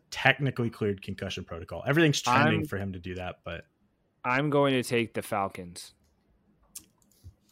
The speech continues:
Speaker 1: You really, you're gonna take the Falcons?
Speaker 2: To cover. To cover, Andrew, six and a half.
Speaker 1: Uh, uh,
Speaker 2: I know we just
Speaker 1: uh,
Speaker 2: talked about Calvin Ridley being out, but I, I still like,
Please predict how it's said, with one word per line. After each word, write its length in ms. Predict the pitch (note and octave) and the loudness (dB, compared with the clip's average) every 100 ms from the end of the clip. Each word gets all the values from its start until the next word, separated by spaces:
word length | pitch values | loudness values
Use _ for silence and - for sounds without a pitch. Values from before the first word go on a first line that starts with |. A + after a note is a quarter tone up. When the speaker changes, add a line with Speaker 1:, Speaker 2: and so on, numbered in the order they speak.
| - - | -18 -10
Speaker 1:
You 140 | - G2 | -6 2
really, 260 | D#3+ C#3+ | 6 8
you're 80 | A#2+ | 6
gonna 100 | C3 | 4
take 180 | C#3 - | 2 -2
the 80 | G#2+ | 0
Falcons? 580 | A2 G#2+ - - - - | 0 0 -2 -14 -14 -6
Speaker 2:
To 120 | B2+ | -4
cover. 520 | - A#2+ G2+ F2+ E2+ _ | 2 2 2 -4 -12 _
To 120 | - | -8
cover, 400 | B2 E3+ D#3+ D3 | -2 2 4 2
Andrew, 360 | B2 A2+ A2 A2+ | 0 -2 -4 -4
six 260 | - A#2+ B2 | -4 -6 -6
and 80 | |
a 60 | A2+ | -6
half. 360 | A2 G2+ - _ _ _ _ - | -4 -6 -10 _ _ _ _ -2
Speaker 1:
Uh, 520 | C3 C#3 C#3+ C#3 B2+ - - - | 4 8 8 8 6 2 -8 -10
uh, 540 | A2 A#2 A2+ A2+ G#2+ A2 - - B2 | -8 -6 -6 -8 -10 -12 -12 -8 0
Speaker 2:
I 100 | C3 | 4
know 140 | C#3 | 6
we 80 | D3 | 6
just 160 | D3+ C3 | 4 4
Speaker 1:
uh, 20 | |
Speaker 2:
talked 160 | C#3+ | 2
about 180 | C3+ C3 | 4 2
Calvin 360 | - B2 B2+ C3 | 4 2 2 0
Ridley 260 | A#2+ A#2+ | 0 0
being 260 | A2+ A#2 A#2 | 0 0 0
out, 320 | G#2+ G#2+ G#2 | 0 0 -2
but 120 | A2+ | 0
I, 160 | G#2+ A2 | 0 0
I 120 | A#2+ A2+ | -2 -4
still 500 | - - B2+ B2+ B2+ | -4 2 4 6 4
like, 480 | A#2+ A2+ A2+ - | 4 4 2 -2